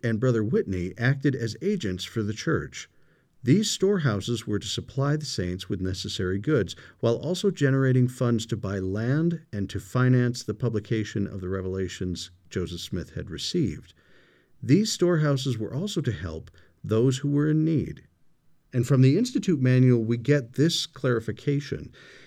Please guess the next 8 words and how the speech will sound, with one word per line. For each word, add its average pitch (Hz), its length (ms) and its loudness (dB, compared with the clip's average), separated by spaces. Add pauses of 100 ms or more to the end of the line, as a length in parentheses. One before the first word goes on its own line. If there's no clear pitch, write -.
(100)
In 156 140 8
the 156 80 8
twenty 311 360 2
thirteen 196 640 2
edition 127 460 2
of 101 100 0
the 101 60 -4
Scriptures, 123 600 -4